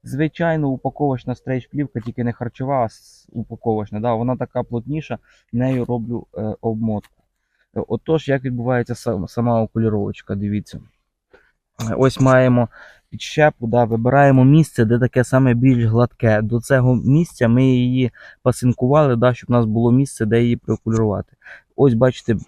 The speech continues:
гарне таке місце. Що робимо ми зараз? Дивіться, робимо заріз. Раз. І прирізаємо. Вище трохи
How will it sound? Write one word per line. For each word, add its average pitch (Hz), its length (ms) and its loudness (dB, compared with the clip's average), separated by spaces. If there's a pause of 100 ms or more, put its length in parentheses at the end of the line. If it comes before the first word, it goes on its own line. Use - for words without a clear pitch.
(120)
гарне 117 360 2
таке 113 280 -6
місце. 135 400 -4 (300)
Що 143 280 0
робимо 120 400 2
ми 104 200 0
зараз? 104 320 -4
Дивіться, 113 400 0
робимо 139 380 4
заріз. 113 500 0 (800)
Раз. 131 420 0 (1500)
І 135 100 0
прирізаємо. 113 920 2 (360)
Вище 127 440 2
трохи 117 380 0